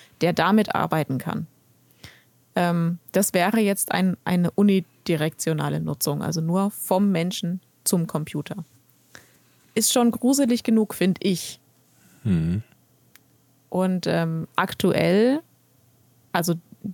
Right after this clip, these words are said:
Speaker 1: dieser Neu-, Neuralink, Neuralink wird schon, ist schon in der Erprobung.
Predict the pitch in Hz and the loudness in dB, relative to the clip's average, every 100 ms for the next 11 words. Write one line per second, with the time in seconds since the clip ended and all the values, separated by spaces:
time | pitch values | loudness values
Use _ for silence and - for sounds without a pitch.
0 | - 170 170 165 175 185 - 175 170 214 | -4 -2 0 0 2 0 0 0 2 2
1 | 240 254 277 196 214 247 247 247 240 185 | 2 2 2 2 4 4 4 2 2 2
2 | 220 - 202 196 208 - _ 202 196 202 | 2 0 2 2 0 -4 _ 0 2 4
3 | 196 190 - - - 165 214 | 4 4 2 0 0 2 2